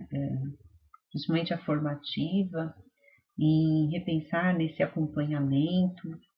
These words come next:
em ter muito carinho pra ver e descobrir novas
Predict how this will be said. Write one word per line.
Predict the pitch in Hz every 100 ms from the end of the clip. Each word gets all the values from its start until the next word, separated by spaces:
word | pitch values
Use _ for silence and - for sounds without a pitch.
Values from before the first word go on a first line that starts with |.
| _ _ _ _ - 143
em | 151 151
ter | 160 160
muito | 165 180 190
carinho | 170 156 160 175 160
pra | - 147 143 139 139
ver | 135 160 175
e | 151
descobrir | 151 - 151 147 156
novas | 156 147 147 151